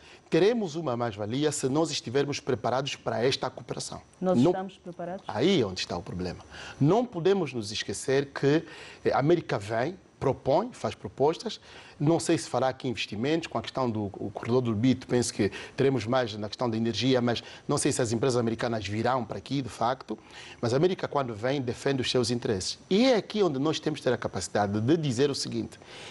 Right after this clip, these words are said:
Speaker 1: Aliás, Anthony Blinken, na conversa com o nosso ministro das Relações Exteriores, Tete Antônio, diz assim: "É verdade que Angola está a combater a corrupção, isso é muito importante. Mas Angola tem que se abrir a eleições livres e justas, Angola tem que se abrir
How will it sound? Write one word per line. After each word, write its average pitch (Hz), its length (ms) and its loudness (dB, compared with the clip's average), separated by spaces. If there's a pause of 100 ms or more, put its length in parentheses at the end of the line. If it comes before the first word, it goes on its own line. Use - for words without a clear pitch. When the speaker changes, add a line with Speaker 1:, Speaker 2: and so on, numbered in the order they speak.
Speaker 1:
Aliás, 143 300 4
Anthony 131 280 -4
Blinken, 123 340 0
na 117 140 2
conversa 113 460 -2
com 104 240 -6 (300)
o 123 60 0
nosso 120 460 2 (220)
ministro 123 300 2
das 117 80 4
Relações 110 320 0
Exteriores, 104 420 2
Tete 110 220 -2
Antônio, 123 280 0
diz 131 200 2
assim: 92 320 -4 (920)
"É 196 120 6
verdade 123 340 0
que - 100 -8
Angola 120 240 2
está 123 160 -4
a - 20 -2
combater 117 360 0
a 107 60 0
corrupção, 101 440 -4
isso - 140 -2
é 120 40 4
muito 104 220 -2
importante. - 440 -6 (500)
Mas 135 220 2
Angola 143 360 2
tem 175 200 2
que 175 100 -4
se - 160 -2
abrir 131 240 2
a 120 80 4
eleições 117 420 -2
livres 196 540 2
e 151 80 4
justas, 175 560 -2 (420)
Angola 131 320 2
tem 160 140 -2
que - 80 -8
se - 100 -4
abrir 123 320 0